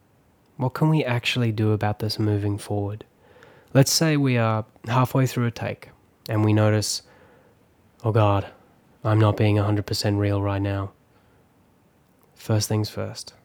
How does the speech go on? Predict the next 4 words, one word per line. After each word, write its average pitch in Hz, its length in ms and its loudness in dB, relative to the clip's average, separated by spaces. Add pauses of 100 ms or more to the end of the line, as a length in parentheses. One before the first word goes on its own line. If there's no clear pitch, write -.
(1800)
We 107 100 -2
noticed 113 360 0
it. - 180 -10 (1400)
Brilliant. 101 460 -2